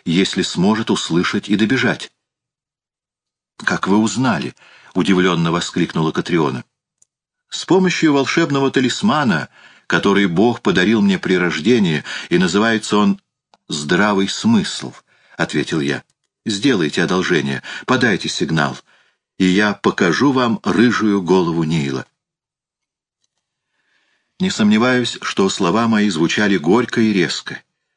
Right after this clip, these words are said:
Горечь переполняла моё сердце. Я винил и себя, и девушку, и ненавидел нас обоих. Её за то, что она принадлежит к этой подлой шайке, себя за глупое легкомыслие,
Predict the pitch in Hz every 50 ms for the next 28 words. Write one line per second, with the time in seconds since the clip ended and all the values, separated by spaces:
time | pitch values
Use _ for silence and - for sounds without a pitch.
0 | _ _ _ _ _ - - - - 104 117 117 120 113 - - - - 107 104
1 | 107 - 107 101 101 92 90 92 90 90 87 82 80 82 82 - - - 85 71
2 | - - - - - - _ _ _ _ _ _ _ _ _ _ - - 80 101
3 | 110 113 110 95 95 107 101 110 117 113 107 - - 104 - - - 101 80 92
4 | 101 107 98 92 90 76 80 104 113 104 104 - - - - 87 82 - - -
5 | - - _ _ - 92 90 87 82 87 87 92 90 90 107 104 98 98 92 90
6 | 95 92 - - 90 82 80 78 69 65 - - - - _ _ _ _ _ _
7 | _ - 80 87 98 95 107 107 107 107 - - - - 92 95 - 107 101 -
8 | - - 98 92 92 98 98 95 92 - 87 85 85 78 80 87 82 101 101 92
9 | - - 95 87 - 92 80 - - 92 85 78 82 85 - - 117 113 104 101
10 | - - - _ _ _ - - - - _ - - - - - 101 82 98 107
11 | 110 107 - - - 98 95 85 95 110 104 - 104 95 95 98 95 - - 101
12 | 95 107 123 123 - - 92 80 73 67